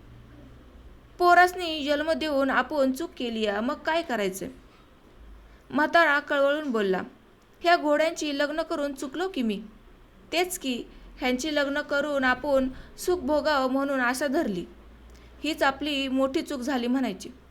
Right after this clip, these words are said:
म्हाताऱ्याला झेंडू फुटला होता. घामानं त्यानं तोंड डबडबलं होतं.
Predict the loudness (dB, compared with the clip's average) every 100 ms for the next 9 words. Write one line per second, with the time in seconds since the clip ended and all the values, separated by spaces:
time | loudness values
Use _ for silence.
0 | -20 -20 -20 -20 -20 -20 -20 -20 -20 -4
1 | -2 2 4 4 4 0 0 -2 -2 -2
2 | -2 -4 -4 -2 -2 -6 -10 -12 -20 -20
3 | -20 -20 -20 -20 -20 -20 -20 -16 -2 2
4 | 4 2 0 -2 -2 -2 -2 0 2 2
5 | 0 0 -2 -2 -2 -4 -6